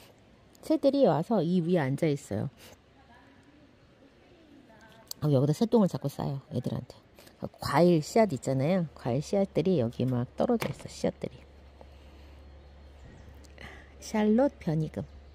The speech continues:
예쁘다. 샬롯 변희금. 예쁘죠? 가격이 육천 원밖에 안 했어요. 얼마나 예뻐지겠어요. 진짜 반닥반닥하니.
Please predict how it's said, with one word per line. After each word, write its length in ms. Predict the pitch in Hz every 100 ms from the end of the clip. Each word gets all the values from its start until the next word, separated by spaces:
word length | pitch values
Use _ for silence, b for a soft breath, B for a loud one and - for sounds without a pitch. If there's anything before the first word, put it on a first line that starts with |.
| - - -
예쁘다. 420 | - - - 160 - - - - - - - - - - - - -
샬롯 680 | - 180 170 170 202 220 233 -
변희금. 540 | - 143 151 151 - 143 - - - - - - - - - -
예쁘죠? 400 | 170 - 170 - 143 - B B
가격이 880 | - - 143 - 349 277 277 165 156
육천 300 | 143 - 339
원밖에 320 | 339 247 - 175
안 140 | 135
했어요. 520 | 147 - - - 139 156 - - B B B B B - -
얼마나 360 | 156 208 240
예뻐지겠어요. 800 | 196 127 147 147 - - - - -
진짜 320 | - - -
반닥반닥하니. 1000 | - - 135 135 135 127 120 - 135 123